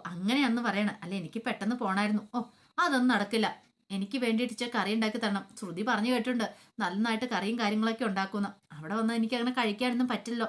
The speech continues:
എന്നൊക്കെ പറയണം. പിന്നീട് ശ്രുതി ആദ്യം വിമല ഇങ്ങനെ സംസാരിച്ചുകൊണ്ടിരിക്കുകയാണ്. അവരോരോ കാര്യങ്ങളൊക്കെ ഇങ്ങനെ സംസാരിക്കുകയാണ്.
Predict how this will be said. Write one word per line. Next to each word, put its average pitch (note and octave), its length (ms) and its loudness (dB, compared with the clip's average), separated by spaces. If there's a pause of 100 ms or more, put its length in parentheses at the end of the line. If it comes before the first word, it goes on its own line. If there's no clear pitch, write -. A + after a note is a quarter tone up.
(140)
എന്നൊക്കെ B3 280 0
പറയണം. G3+ 380 0 (2000)
പിന്നീട് D#4+ 360 -2 (600)
ശ്രുതി G#3+ 400 -4
ആദ്യം G#3+ 340 0
വിമല G3+ 220 0
ഇങ്ങനെ G#3 260 0 (100)
സംസാരിച്ചുകൊണ്ടിരിക്കുകയാണ്. G3+ 1080 -2
അവരോരോ F3+ 380 -4
കാര്യങ്ങളൊക്കെ G3+ 560 -4
ഇങ്ങനെ G3+ 220 0 (460)
സംസാരിക്കുകയാണ്. G3+ 640 -2